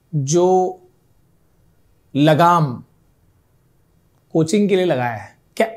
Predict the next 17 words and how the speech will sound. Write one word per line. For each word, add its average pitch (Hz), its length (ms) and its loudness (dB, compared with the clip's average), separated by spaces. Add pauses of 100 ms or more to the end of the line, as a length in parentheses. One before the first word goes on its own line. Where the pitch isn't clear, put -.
ऐसे 208 300 0
स्कूल्स - 380 -8
पे - 120 -4
वो 180 160 0
लगाम 156 380 0
लगनी 143 320 -6
चाहिए 143 280 -10
कि 147 100 -10
नहीं? 104 160 -12 (1200)
ऐसे 190 200 -4
बहुत 170 340 0
सारे 196 220 0
कोचिंग 196 540 0
माफियाज 240 560 4
हैं, 156 240 -4
जायंट्स 214 420 0
हैं, 127 180 -8